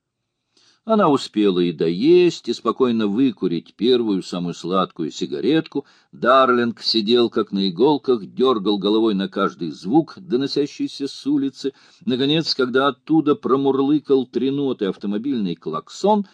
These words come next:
он с заметным облегчением встал и буркнул Тане: «Пошли».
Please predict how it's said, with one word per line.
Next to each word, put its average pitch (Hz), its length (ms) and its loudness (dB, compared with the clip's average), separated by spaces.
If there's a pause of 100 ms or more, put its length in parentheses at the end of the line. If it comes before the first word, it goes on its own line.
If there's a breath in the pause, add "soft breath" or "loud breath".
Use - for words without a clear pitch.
(160 loud breath)
он 110 220 -2
с - 20 -2
заметным 98 720 -2
облегчением 85 640 -6
встал 147 460 -4
и 98 120 -4
буркнул 101 560 -8
Тане: 69 320 -18
«Пошли». 62 440 -16